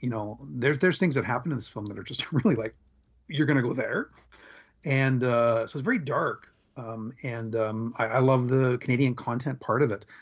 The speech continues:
Last thing is Oscar Peterson, the great jazz pianist,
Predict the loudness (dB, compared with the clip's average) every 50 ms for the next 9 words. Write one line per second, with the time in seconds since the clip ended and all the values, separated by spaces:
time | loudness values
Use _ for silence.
0 | -20 _ _ _ -2 0 0 0 0 -2 -2 0 0 2 2 2 0 -2 -4 -4
1 | -4 -4 -4 -4 -6 -8 -4 -2 -2 -2 -2 -2 -4 -4 -4 -4 -2 -4 -4 -2
2 | -2 0 0 2 2 0 -4 -8 _ -2 2 2 4 4 2 0 -4 -10